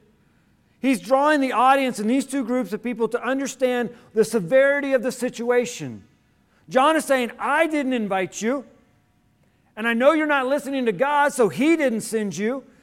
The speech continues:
and I doubt anyone here on this, on the banks of the Jordan River told you to come, so why are you here?" Verse eight. This is where John is driving home.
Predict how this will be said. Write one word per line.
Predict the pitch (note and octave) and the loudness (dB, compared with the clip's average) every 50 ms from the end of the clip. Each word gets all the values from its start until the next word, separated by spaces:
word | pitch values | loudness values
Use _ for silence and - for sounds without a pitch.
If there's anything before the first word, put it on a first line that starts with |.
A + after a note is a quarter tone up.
| _ _ _ | _ _ _
and | A3+ A#3 | -4 -2
I | B3+ B3+ | -2 0
doubt | G#3 C#4 C#4 C#4+ C#4 | 0 -2 -2 2 2
anyone | C4+ D4 D#4 E4 D#4 D4+ D4 C4 | 2 2 2 0 0 0 0 -2
here | - G#3 C#4+ D#4 D#4 D4 | -2 -4 -4 0 2 4
on | C4+ B3+ B3 | 4 4 2
this, | B3 C4 B3+ C4 - - | 0 -2 -2 -4 -10 -8
on | B3 A3+ | -4 0
the | G#3+ G#3+ | 0 2
banks | E3+ C4 C#4 D4 C4 C4 | 2 2 0 0 -4 -6
of | B3 | -8
the | F#3+ | -2
Jordan | G3+ B3+ B3 A#3 A3 | 0 2 2 2 2
River | C4 D#4+ D#4+ C#4+ A#3 A#3 - - - - _ | 0 0 2 4 4 4 2 -2 -14 -20 _
told | - - C#4 C#4+ C#4+ C4 F3 | 2 6 6 8 8 6 2
you | F#3+ B3 B3 | 0 0 0
to | A#3+ A#3 | 0 0
come, | A#3+ B3 C#4+ C#4+ A#3 F#3+ F#3 G#3 G#3+ G3+ - _ _ _ _ _ _ _ _ _ _ _ | 0 0 0 0 0 0 -2 -4 -6 -12 -16 _ _ _ _ _ _ _ _ _ _ _
so | _ - B3+ B3+ | _ 2 2 2
why | A3 F#3+ A3 C#4 D4 C#4+ C#4 C4+ C#4 C4+ | 2 2 0 0 2 2 0 0 -2 -2
are | B3 B3 B3 B3 B3 A#3+ | -2 0 2 2 2 2
you | A#3+ G3 F#3+ G#3 G#3+ A3 G#3+ G#3+ G#3 G3+ | 0 -2 -2 -2 -2 0 0 -2 -2 -4
here?" | - - - - - G3+ G3 F#3 E3+ D3 B2+ A2 G2 F2 - _ _ _ _ _ _ _ _ _ _ _ _ _ _ _ _ _ _ _ _ _ _ _ _ _ _ _ _ _ _ _ _ _ _ _ _ _ _ _ _ _ _ _ _ _ _ _ _ _ _ _ _ _ _ _ _ _ _ _ _ _ _ _ _ _ _ _ _ _ _ _ _ _ _ _ _ _ | -8 -14 -20 -16 -12 -10 -8 -6 -4 -4 -6 -8 -10 -14 -20 _ _ _ _ _ _ _ _ _ _ _ _ _ _ _ _ _ _ _ _ _ _ _ _ _ _ _ _ _ _ _ _ _ _ _ _ _ _ _ _ _ _ _ _ _ _ _ _ _ _ _ _ _ _ _ _ _ _ _ _ _ _ _ _ _ _ _ _ _ _ _ _ _ _ _ _ _
Verse | D#3+ E3 D3+ - | -2 -2 -2 0
eight. | E3+ D3+ C#3 B2+ B2+ - _ _ _ _ _ _ _ _ _ _ _ _ _ _ _ _ _ _ _ _ _ _ _ _ _ _ _ _ _ _ _ _ _ _ _ _ _ - | 0 -2 -2 -2 -4 -12 _ _ _ _ _ _ _ _ _ _ _ _ _ _ _ _ _ _ _ _ _ _ _ _ _ _ _ _ _ _ _ _ _ _ _ _ _ -2
This | D#3+ F3 E3+ - | -2 -2 -2 -4
is | D#3+ C#3 | -8 -6
where | C#3+ D#3 D3+ D3 | -2 -2 -2 -2
John | B2+ C#3+ C#3+ C3+ C3+ C3+ C3 | 0 -2 0 0 -2 -4 -6
is | B2 | -6
driving | - C#3 B2+ B2 A#2+ B2 | -4 -4 -4 -4 -4 -6
home. | A#2+ A2+ A2 | -8 -8 -10